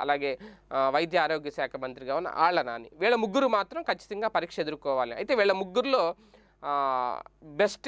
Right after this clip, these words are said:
ఎవరు, అదృష్టవంతులు ఎవరు, ఎటువంటి పరీక్ష ఎదుర్కొండా, ఎదుర్కోకుండా తడిగుడ్డేసి పడుకున్నా సరే ఖచ్చితంగా వాళ్ళు గెలిచి తీరతారు అనే మంచి ధీమాతో ఉన్న నేత ఎవరు అంటే ఒంగోలు బాలినేని శ్రీనివాసరెడ్డి గారు. ఆయన ఎందుకు, ఆ, ఖచ్చితంగా గెలుపు సాధిస్తారు అంటే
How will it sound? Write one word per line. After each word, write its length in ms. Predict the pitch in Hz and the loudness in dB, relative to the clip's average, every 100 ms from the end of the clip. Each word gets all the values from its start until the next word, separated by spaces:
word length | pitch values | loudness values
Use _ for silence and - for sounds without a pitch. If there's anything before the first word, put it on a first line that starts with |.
| 247 | 2
ఎవరు, 240 | 208 214 214 | 2 0 0
అదృష్టవంతులు 600 | 175 190 - 202 190 175 | 0 -2 -6 -6 -4 -2
ఎవరు, 180 | 165 170 180 | 0 0 -2
ఎటువంటి 260 | 156 190 185 | -2 -4 -2
పరీక్ష 200 | 175 - 185 | -4 -2 -2
ఎదుర్కొండా, 380 | 165 170 165 175 - 156 | -2 -2 0 0 0 -6
ఎదుర్కోకుండా 520 | 147 175 151 151 156 156 | -4 -2 -2 -2 -2 -2
తడిగుడ్డేసి 420 | 160 170 165 160 147 | -2 -2 -2 0 -2
పడుకున్నా 300 | 151 143 139 | -2 -4 -4
సరే 120 | 151 233 | -2 2
ఖచ్చితంగా 500 | 147 - 175 156 175 233 | 0 0 -4 -2 0 2
వాళ్ళు 200 | 143 135 151 226 - - | 2 0 -4 -12 -8 2
గెలిచి 260 | 202 247 240 | 2 2 0
తీరతారు 500 | 214 202 190 190 185 185 - 165 | 0 2 2 2 2 -2 -4 0
అనే 120 | 170 156 - | 2 0 -2
మంచి 280 | 160 208 - 185 | -8 -6 -4 2
ధీమాతో 380 | 196 190 175 170 | 4 2 2 0
ఉన్న 140 | 165 160 147 | 0 0 0
నేత 160 | 151 151 | -2 -4
ఎవరు 160 | 147 151 | -4 -6
అంటే 200 | 139 311 254 214 220 - 175 | -6 -4 -4 -6 -16 -4 0
ఒంగోలు 340 | 190 143 117 - 160 | 2 2 0 -6 0
బాలినేని 320 | 185 185 175 | 2 2 -2
శ్రీనివాసరెడ్డి 520 | 156 135 131 135 120 113 | -4 -6 -6 -6 -12 -10
గారు. 140 | 113 - 175 | -10 -4 0
ఆయన 160 | 208 214 165 165 185 | 2 4 2 0 -4
ఎందుకు, 300 | 208 220 233 185 - - _ 151 | -4 0 0 0 -6 -20 _ -4
ఆ, 20 | 156 151 | -2 0
ఖచ్చితంగా 540 | 190 190 220 208 196 196 - _ 180 | -2 -4 -4 -2 2 0 0 _ -4
గెలుపు 240 | 180 190 202 | -2 -2 -2
సాధిస్తారు 600 | 180 165 175 - 160 156 151 | 0 0 -2 -2 -2 0 -2
అంటే 200 | 143 285 | -2 0